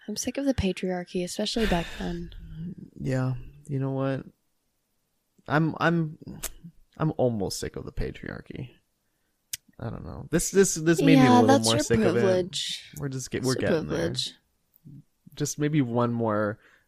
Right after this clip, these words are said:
Speaker 2: uh, disinterred, interment, and then, and then maybe, maybe I'll be on your side.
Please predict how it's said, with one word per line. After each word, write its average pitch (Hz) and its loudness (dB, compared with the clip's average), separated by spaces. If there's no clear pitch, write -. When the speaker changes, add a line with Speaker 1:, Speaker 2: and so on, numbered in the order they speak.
Speaker 2:
uh, 92 -4
disinterred, 107 -2
interment, 104 -2
and 139 2
then, 113 4
and 123 2
then 110 0
maybe, 73 -2
maybe 95 -4
I'll 76 -6
be - -6
on - -8
your - -10
side. - -14